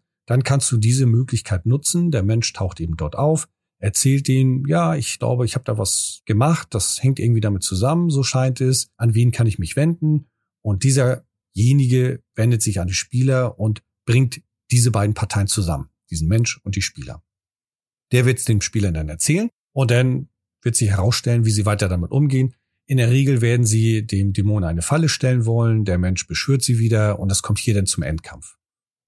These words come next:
Die zweite Möglichkeit und die, ich finde, viel interessantere ist,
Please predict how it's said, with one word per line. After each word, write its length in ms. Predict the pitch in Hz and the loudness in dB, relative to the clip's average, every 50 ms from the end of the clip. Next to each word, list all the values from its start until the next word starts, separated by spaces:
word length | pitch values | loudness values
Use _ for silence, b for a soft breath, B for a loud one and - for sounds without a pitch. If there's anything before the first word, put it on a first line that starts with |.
| _ _ _ _ _ - | _ _ _ _ _ -2
Die 100 | 123 104 | 0 0
zweite 340 | - - - 101 127 - 175 | 0 0 0 0 0 2 0
Möglichkeit 640 | 175 190 175 185 170 - - - 170 175 180 170 | 0 0 0 0 -2 -2 -2 -2 0 0 0 0
und 180 | 156 135 117 104 | 0 -2 -2 -2
die, 340 | 101 98 - - - - _ _ _ _ _ _ _ _ _ | -2 -4 -6 -8 -12 -18 _ _ _ _ _ _ _ _ _
ich 140 | - - - | -12 -10 -8
finde, 420 | - - 98 101 101 92 90 85 | -6 -4 -2 -2 0 -2 -2 -4
viel 280 | 82 - - 117 107 104 | -4 -2 -2 0 0 0
interessantere 640 | 113 113 - - 101 - 107 123 147 170 170 175 180 | 0 -2 -2 -2 -2 0 0 0 2 2 2 2 2
ist, 360 | 170 170 175 170 - - | 2 2 0 0 -2 -4